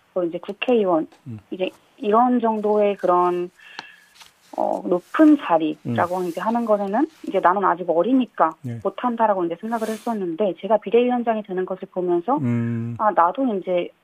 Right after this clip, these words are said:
Speaker 1: 어느
Speaker 2: 음.
Speaker 1: 정도의 결심과 용기만 있으면
Speaker 2: 음.
Speaker 1: 그리고 그런 의지만 있으면, 세상을 바꾸겠다는 의지만 있으면 나도 해볼 수 있지 않을까라고
Speaker 2: 음.
Speaker 1: 생각을 하게 됐다고 하더라고요.
Speaker 2: 알겠습니다. 마지막으로,
Speaker 1: 그래서 이제
Speaker 2: 예,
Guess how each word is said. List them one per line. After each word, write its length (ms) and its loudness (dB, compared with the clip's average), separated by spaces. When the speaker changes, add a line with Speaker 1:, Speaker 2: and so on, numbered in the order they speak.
Speaker 1:
어느 160 4
Speaker 2:
음. 40 2
Speaker 1:
정도의 360 0
결심과 600 2
용기만 440 0
있으면 680 0
Speaker 2:
음. 120 -6
Speaker 1:
그리고 440 -2
그런 240 2
의지만 420 2
있으면, 400 -4
세상을 300 -2
바꾸겠다는 520 -2
의지만 380 0
있으면 400 -4
나도 240 0
해볼 220 -4
수 100 -12
있지 180 -2
않을까라고 600 2
Speaker 2:
음. 500 -4
Speaker 1:
생각을 480 0
하게 180 -6
됐다고 520 -4
하더라고요. 720 0
Speaker 2:
알겠습니다. 540 -20
마지막으로, 580 2
Speaker 1:
그래서 160 -4
이제 100 -4
Speaker 2:
예, 180 -4